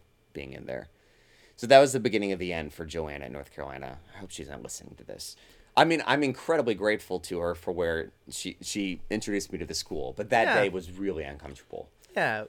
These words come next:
Speaker 2: well, you know, in the same way that I can recognize that I should have put that guy in the fucking suit,
Speaker 1: Uh-huh.
Speaker 2: maybe by chance, if she's listening, she recognizes
Speaker 1: Joanne.
Speaker 2: how that went over
Speaker 1: Right.
Speaker 2: and how it was received. Because that's another thing, too, that I, um,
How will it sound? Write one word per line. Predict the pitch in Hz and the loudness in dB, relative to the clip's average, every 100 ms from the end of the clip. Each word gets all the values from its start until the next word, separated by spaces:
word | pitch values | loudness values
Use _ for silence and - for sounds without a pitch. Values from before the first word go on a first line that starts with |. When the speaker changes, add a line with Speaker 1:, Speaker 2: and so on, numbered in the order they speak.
| - | -4
Speaker 2:
well, | 180 175 175 | -2 -2 -4
you | - 180 | -4 -2
know, | 123 120 | -2 -2
in | 135 143 | -4 -6
the | |
same | 139 - 156 156 | -4 -2 -2 -2
way | 135 127 | -2 -2
that | 120 117 | -2 -2
I | 113 | -4
can | 123 113 | -4 -4
recognize | 113 110 117 110 107 107 | -4 -4 -6 -4 -4 -6
that | - 104 98 | -6 -6 -4
I | |
should | 104 - | -6 -8
have | 110 | -8
put | 113 | -6
that | - 110 | -6 -4
guy | 110 | -2
in | 117 | -4
the | 120 | -6
fucking | 117 120 131 | -10 -10 -8
suit, | - 107 107 - _ _ _ _ - | -6 -6 -8 -10 _ _ _ _ -4
Speaker 1:
Uh-huh. | 98 101 | -2 -2
Speaker 2:
maybe | 131 131 139 139 | -2 0 0 0
by | 139 | 0
chance, | 135 - 127 123 - | 0 0 -2 -2 -6
if | 117 | -8
she's | - 120 113 | -6 -4 -2
listening, | 110 - 123 117 113 | -4 -4 -6 -6 -6
she | - | -6
recognizes | 117 120 - 123 120 175 170 147 151 | -4 -4 -6 -4 0 2 2 0 -2
Speaker 1:
Joanne. | 165 160 | -2 0
Speaker 2:
how | 135 139 | 2 2
that | 135 131 123 | 2 2 2
went | 113 | -2
over | 107 107 104 101 95 | -2 -4 -4 -4 0
Speaker 1:
Right. | 113 87 73 | 0 0 -2
Speaker 2:
and | 123 120 | -4 -2
how | 117 113 | -2 0
it | |
was | 107 104 117 | -2 -4 -6
received. | 104 - 107 101 - - - - | -6 -6 -8 -10 -14 -20 -16 -6
Because | 180 | -2
that's | 180 226 156 | 0 0 0
another | 147 143 | 0 0
thing, | - 120 110 | -2 -6 -6
too, | - - 123 | -8 -6 -4
that | 110 104 | -4 -4
I, | 107 110 107 | -2 0 0
um, | 104 101 98 98 | -2 -4 -8 -14